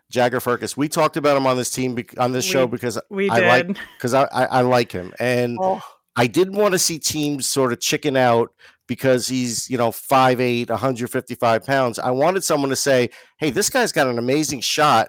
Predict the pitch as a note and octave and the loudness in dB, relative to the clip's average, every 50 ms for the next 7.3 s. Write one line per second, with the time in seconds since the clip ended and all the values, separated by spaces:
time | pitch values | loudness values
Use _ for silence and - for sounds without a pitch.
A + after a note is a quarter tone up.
0 | - - - A#2+ B2 C3 A2+ - D3+ D3 B2+ A#2 - A#2 C3+ D3+ D#3 A#2 C3+ C3+ | -4 -8 -6 -4 -4 -4 -4 -2 0 0 0 -2 -2 -2 -2 -2 -2 -2 0 2
1 | C#3+ D#3 D3 B2 A#2+ A#2 A#2 A#2+ A#2 B2 C#3 D3+ E3 D#3 E3 D3 B2+ - - D3 | 2 2 4 4 2 2 2 0 0 2 2 2 2 2 0 0 0 0 0 2
2 | C#3 C3 C3+ B2+ C#3 C3+ C3 B2 A2+ B2+ D3+ D#3 D#3+ - - A#2+ A#2 G#2+ - - | 2 2 0 0 0 0 0 0 2 2 4 2 2 0 -2 -4 -4 -4 -6 -12
3 | - - - _ _ _ G2+ B2+ F3 G#3 - - A#3 A3 - - - - E3+ E3 | -20 -20 -20 _ _ _ -2 0 0 0 0 0 -2 -2 -2 -2 0 2 2 2
4 | D#3+ D#3+ - D#3 C#3+ - - - D#3+ F#3 G#3 G3 F3 D3 - - - C3 B2 A#2+ | 2 2 0 -2 -6 -4 -4 -2 0 2 2 2 2 0 0 -2 -2 0 0 2
5 | B2 A2+ A2+ A2 - - E3+ G3 G#3+ - E3 C3 B2+ C3 B2+ B2+ B2 - - - | 2 0 -2 -4 -6 -2 -2 -2 0 0 -2 -2 -2 -2 -2 -4 -6 -8 -12 -20
6 | _ _ _ _ - D3 E3 D3+ D3 D3 - _ _ - - - D3+ D3+ F3 A3 | _ _ _ _ -2 0 2 2 2 0 -4 _ _ -6 -4 -2 0 2 2 2
7 | B3+ C4 C4 A#3+ A3+ | 2 0 -2 -2 -6